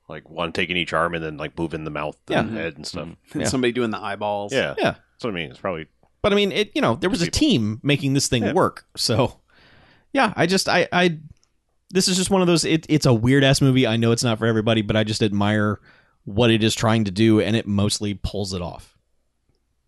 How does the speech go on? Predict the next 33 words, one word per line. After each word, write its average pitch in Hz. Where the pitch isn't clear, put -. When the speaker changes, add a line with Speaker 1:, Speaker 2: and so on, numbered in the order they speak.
Speaker 2:
But 131
I -
do 147
think, 120
like, 101
talking 110
about 92
it, 90
just 101
realizing 101
how 101
profane 127
the 104
visuals 104
are, 95
but 110
the 104
dialogue 104
is 98
almost 92
wholesome. 92
It's -
really 95
strange. -
Speaker 3:
Mm-hmm. 120
Speaker 2:
<laughs> -
And 120
it's 131
just 127
a 117
weird 107
dynamic, 82
so. -